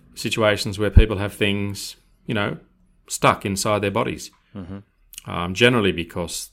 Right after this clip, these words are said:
Speaker 1: they've been put there on purpose. Uh, and then there's that story I told you once about the Pavlova magic.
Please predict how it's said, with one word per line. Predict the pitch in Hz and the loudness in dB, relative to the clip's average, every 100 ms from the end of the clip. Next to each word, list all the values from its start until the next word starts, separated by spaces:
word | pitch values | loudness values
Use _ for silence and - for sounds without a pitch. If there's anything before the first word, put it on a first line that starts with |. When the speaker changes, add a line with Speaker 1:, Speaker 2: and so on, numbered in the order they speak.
| _ | _
Speaker 1:
they've | 101 | -6
been | 87 87 | -4 -6
put | 104 | -8
there | - 80 | -8 -8
on | 80 | -8
purpose. | - 92 90 92 - - _ _ _ _ _ _ | -4 -4 -2 -8 -10 -18 _ _ _ _ _ _
Uh, | - 78 80 78 - | -10 -4 -4 -4 -4
and | 101 | -2
then | 98 95 | -2 0
there's | 90 90 | -2 -2
that | 101 | -4
story | - 113 95 | -2 -2 0
I | 87 90 | 2 0
told | - 87 85 | 0 -4 -4
you | 90 | -4
once | 85 87 | -4 -4
about | 95 87 | -4 -6
the | 90 | -2
Pavlova | - 98 98 95 95 | 2 2 2 0 0
magic. | 104 120 214 - | 0 0 -8 -12